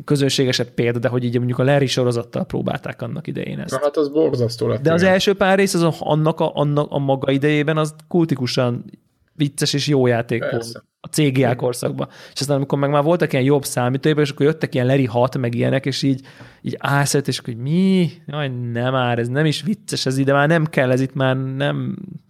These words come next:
Speaker 1: Érted? Ez már ott nem poén, vagy nem tudom. Szerintem ezt már nem
Speaker 2: Világos
Speaker 1: kéne.
Speaker 2: volt.
Speaker 1: Szerintem ezt már nem kéne.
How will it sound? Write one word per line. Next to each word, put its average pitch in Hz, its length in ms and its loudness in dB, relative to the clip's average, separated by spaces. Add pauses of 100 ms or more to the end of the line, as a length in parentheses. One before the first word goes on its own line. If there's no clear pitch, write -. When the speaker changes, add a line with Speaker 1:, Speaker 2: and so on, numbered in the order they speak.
(960)
Speaker 1:
Érted? 123 500 -2 (200)
Ez 123 120 0
már 123 180 2
ott 123 140 2
nem 120 220 2
poén, 135 380 0
vagy - 100 -2
nem - 220 -2
tudom. - 320 -8 (1120)
Szerintem 127 320 -6
ezt 120 100 -8
már 131 100 0
nem 117 80 0
Speaker 2:
Világos - 180 -8
Speaker 1:
kéne. 147 120 -6
Speaker 2:
volt. 143 200 2
Speaker 1:
Szerintem 165 300 0
ezt 120 140 -12
már 147 100 -8
nem 156 140 -8
kéne. 147 280 -12